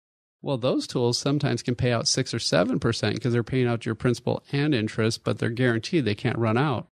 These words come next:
Well, if you're using some of these tools, then your money can last maybe way, way, way longer.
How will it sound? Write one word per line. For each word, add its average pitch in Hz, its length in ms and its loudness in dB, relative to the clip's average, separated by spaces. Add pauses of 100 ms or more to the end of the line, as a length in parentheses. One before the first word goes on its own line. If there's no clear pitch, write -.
(220)
Well, 151 80 0
if 143 80 0
you're 185 120 0
using 165 220 2
some 135 220 0
of 113 100 0
these 185 220 -2
tools, 110 560 0 (320)
then 120 140 0
your 120 100 -2
money 135 240 2
can 117 340 -2
last 123 360 -2
maybe 139 440 0 (580)
way, 143 360 0
way, 120 220 0
way 107 180 0
longer. 110 580 0